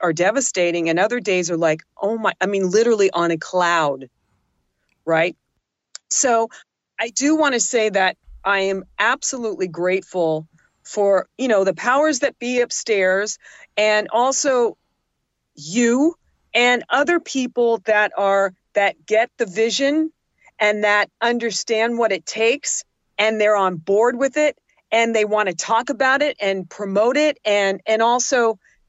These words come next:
see the value in it. When I was, when I go to auditions, you know, I'm not someone that necessarily auditions from my booth only. In New York, we have to go to auditions. And for years,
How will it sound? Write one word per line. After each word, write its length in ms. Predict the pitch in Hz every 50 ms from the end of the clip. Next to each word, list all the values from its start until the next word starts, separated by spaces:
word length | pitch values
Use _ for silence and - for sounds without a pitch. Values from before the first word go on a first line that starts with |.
| _ _ _ _ _ _ _ _
see 360 | - - - - 226 302 302 294
the 120 | 277 254
value 520 | 202 180 254 262 277 294 302 269 254 220 208
in 80 | 180
it. 140 | 160 139 - _
When 180 | 190 214 226
I 180 | 233 247 269 285
was, 300 | 285 311 311 277 - - _ - - _ _ _ _ _ _ _ _ _ _ _
when 160 | 240 247 254
I 200 | 254 269 302 320
go 160 | 247 320 320
to 60 | 311
auditions, 600 | 294 - 247 254 240 190 247 269 254 - 220 185 165
you 60 | 208
know, 140 | 214 208 - -
I'm 160 | 226 254 277
not 200 | 294 302 302 -
someone 340 | - - 285 277 277 269 254
that 180 | 240 220 -
necessarily 720 | 214 233 240 240 - 247 240 - 247 240 240 233 233 220 -
auditions 580 | 202 202 196 185 214 226 - - 240 208 -
from 160 | - 214 196
my 160 | 196 185 180 180
booth 360 | 180 180 233 247 262 247 - -
only. 380 | 185 185 180 170 165 156 139 - _ _ _ 226
In 100 | 220 226
New 100 | 226 220
York, 340 | 233 254 262 254 233 - _
we 120 | 196 208 214
have 100 | 214 190
to 60 | - 196
go 160 | 190 208 214
to 60 | 214
auditions. 600 | 196 196 185 185 185 233 240 - - 165 - - - _
And 180 | 220 214 220 185
for 100 | - 240
years, 880 | 226 202 180 196 247 294 330 359 359 349 320 277 240 190 165 151 -